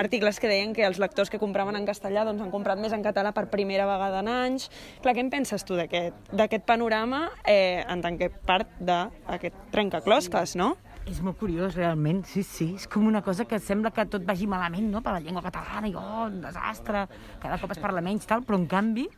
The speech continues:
Speaker 2: no, editorialment això no paren de sortir editorials independents. Bueno, ja fa uns anys que han sortit, però encara en surten més, o sigui, cada cop més petites
Speaker 1: Mm.
Speaker 2: i més específiques i més,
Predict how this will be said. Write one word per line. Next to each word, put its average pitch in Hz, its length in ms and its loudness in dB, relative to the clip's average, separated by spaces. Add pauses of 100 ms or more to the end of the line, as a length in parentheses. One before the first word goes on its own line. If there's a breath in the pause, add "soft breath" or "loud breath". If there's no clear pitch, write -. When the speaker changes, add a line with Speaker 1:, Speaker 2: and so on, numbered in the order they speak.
(720)
Speaker 2:
no, 202 400 2
editorialment 190 640 2
això 214 220 -2
no 202 120 -2
paren 196 220 0
de 208 60 -8
sortir 190 220 -4
editorials 196 480 0
independents. 190 840 0
Bueno, 185 140 2
ja 165 100 -6
fa 170 100 -8
uns 156 140 -4
anys 220 260 -2
que 185 60 -4
han 160 60 -6
sortit, 214 400 -4 (720 loud breath)
però 175 120 0
encara 196 280 0
en 294 80 2
surten 240 400 -2
més, 202 280 -2
o 151 40 -12
sigui, 185 300 -2
cada 190 180 -4
cop 196 80 0
més 196 120 -2
petites - 560 -6 (160)
Speaker 1:
Mm. 233 160 -6 (140)
Speaker 2:
i 220 80 4
més 190 100 2
específiques 214 760 -2
i 202 60 -2
més, 180 300 -2